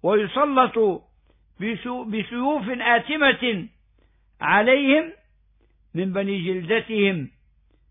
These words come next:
الذين يتولون أمورهم. وأهل العلم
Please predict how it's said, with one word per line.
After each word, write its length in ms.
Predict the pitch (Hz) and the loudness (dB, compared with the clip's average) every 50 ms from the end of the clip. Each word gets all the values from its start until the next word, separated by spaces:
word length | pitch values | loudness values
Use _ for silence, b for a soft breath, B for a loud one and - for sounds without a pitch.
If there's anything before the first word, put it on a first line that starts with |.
| _ _ _ - 160 | _ _ _ -8 -6
الذين 460 | 175 190 202 208 185 202 240 233 226 | -6 -4 -4 -4 -4 -4 -2 0 4
يتولون 720 | 220 214 214 214 - 226 220 220 220 220 214 233 247 240 | 4 4 4 4 2 0 0 0 0 0 0 -2 0 0
أمورهم. 840 | 240 240 220 214 214 240 262 269 262 262 254 240 240 226 180 135 - _ _ _ _ _ _ _ _ _ _ _ _ _ _ _ _ _ _ _ _ _ _ _ _ _ _ - | 0 0 -2 -2 -2 0 0 2 4 6 6 6 6 4 2 -4 -10 _ _ _ _ _ _ _ _ _ _ _ _ _ _ _ _ _ _ _ _ _ _ _ _ _ _ -10
وأهل 480 | 156 185 214 226 233 208 208 214 214 | -6 -2 0 2 2 2 2 0 -2
العلم 680 | 220 226 214 202 202 240 254 247 233 226 233 233 226 | -2 -2 0 2 2 2 2 0 0 0 0 -2 -2